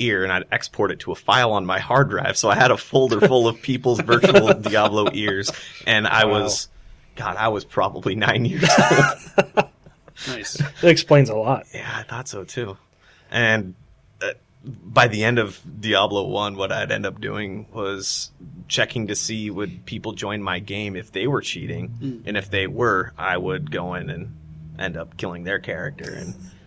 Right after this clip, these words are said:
Speaker 1: collecting their ear.
Speaker 2: <laughs>
Speaker 1: I was like the,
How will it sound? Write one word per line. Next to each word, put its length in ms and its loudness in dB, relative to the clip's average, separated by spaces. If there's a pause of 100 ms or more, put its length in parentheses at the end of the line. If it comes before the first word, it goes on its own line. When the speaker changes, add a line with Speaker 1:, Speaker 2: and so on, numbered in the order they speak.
(100)
Speaker 1:
collecting 340 -10
their 300 -10
ear. 280 -12 (460)
Speaker 2:
<laughs> 420 -18
Speaker 1:
I 120 0
was 240 -2
like 180 -2
the, 240 -6